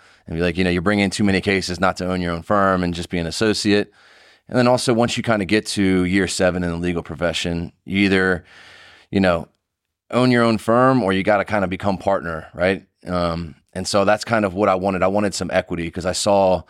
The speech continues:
the downfalls and the pitfalls in my dad's own career by never, by working at a firm that was only, you know, all associates and just one owner. And so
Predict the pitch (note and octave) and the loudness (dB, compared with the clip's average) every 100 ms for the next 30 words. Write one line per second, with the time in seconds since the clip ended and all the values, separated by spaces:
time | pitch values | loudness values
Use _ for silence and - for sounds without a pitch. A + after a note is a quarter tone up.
0 | - - _ F2+ G2+ F#2+ F#2+ F#2+ F2 F2 | -20 -20 _ -6 0 0 0 0 0 0
1 | F2+ E2 A#2 - F#2+ F2+ F2 F2+ E2+ F2+ | -6 -2 -4 0 2 2 0 0 0 2
2 | F#2 G2 D#2+ - F2+ E2+ F2 F2 F2 E2+ | 4 2 -2 -6 -6 -4 -2 0 2 -2
3 | - F2 F2+ F#2 F#2 F#2 F2+ E2 E2 F#2+ | -2 -2 0 0 2 2 2 0 -2 0
4 | G#2 A#2 A2+ F#2+ - G2+ G#2 G2 F2 F2 | 0 0 0 -2 0 0 2 2 -2 -4
5 | - G2+ G2+ F#2+ F2+ E2+ _ - - - | -4 -2 0 2 0 -4 _ -20 -20 -8
6 | F2+ E2+ D#2+ - G#2+ G#2+ - G2 F2+ - | -2 -2 -2 0 2 2 0 -2 0 0
7 | F2+ - E2+ E2+ F2 F2 E2+ C#2+ E2 C#2+ | -2 -2 -8 -6 -6 -4 -2 -2 -6 -6
8 | B1 - _ E2+ F2 - G2 G2 F#2+ | -10 -14 _ -10 -6 0 4 4 2